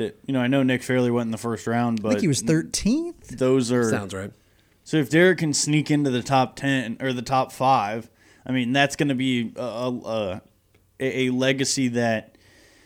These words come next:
Speaker 1: is gonna be tough for, for really anyone to compete with when they come to Auburn. And I don't think you should diminish what Derek Brown does because he's on a better defense. Like, yes, Nick Fairley was like that whole defense, but,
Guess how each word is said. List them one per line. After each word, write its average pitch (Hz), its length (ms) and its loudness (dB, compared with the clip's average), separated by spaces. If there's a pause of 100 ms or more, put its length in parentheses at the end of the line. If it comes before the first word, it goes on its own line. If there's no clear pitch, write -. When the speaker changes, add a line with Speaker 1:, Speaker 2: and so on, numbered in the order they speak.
(920)
Speaker 1:
is 139 180 2
gonna 143 140 2
be 135 120 0
tough 143 280 -6
for, 127 240 0
for 123 180 -4
really 131 240 2
anyone 131 300 0
to 110 80 -6
compete 104 380 -10
with 107 200 -8
when 113 140 -4
they 107 80 -6
come 110 220 -6
to 107 40 -4
Auburn. 123 480 -4 (160)
And 202 160 2
I 185 60 6
don't 214 180 2
think 196 220 0
you 165 100 0
should 127 540 2 (1800)
diminish 143 560 4
what 131 160 0
Derek 135 240 2
Brown 131 200 2
does 143 220 4
because 127 300 -2
he's 117 140 0
on 131 140 2
a 110 100 -2
better 123 600 0
defense. 110 800 -8
Like, 127 120 -4 (120)
yes, 139 520 4
Nick 143 340 -2
Fairley 147 340 4
was 123 180 0
like 123 140 -2
that 123 160 -2
whole 135 200 0
defense, 120 600 0
but, 104 280 -4